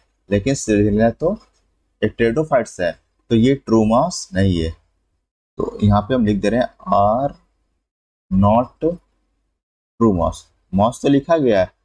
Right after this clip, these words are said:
लेकिन ये ट्रू moss नहीं है। तो Selaginella को बोलते हैं हम लोग little club moss या फिर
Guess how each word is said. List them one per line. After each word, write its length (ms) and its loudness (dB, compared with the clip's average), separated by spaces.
लेकिन 260 0
ये 140 2
ट्रू 320 0
moss 400 0
नहीं 1000 -4
है। 80 -4
तो 960 -16
Selaginella 680 0
को 100 -2
बोलते 300 -2
हैं 60 2
हम 80 2
लोग 180 2
little 380 2
club 280 0
moss 340 0
या 120 0
फिर 340 -2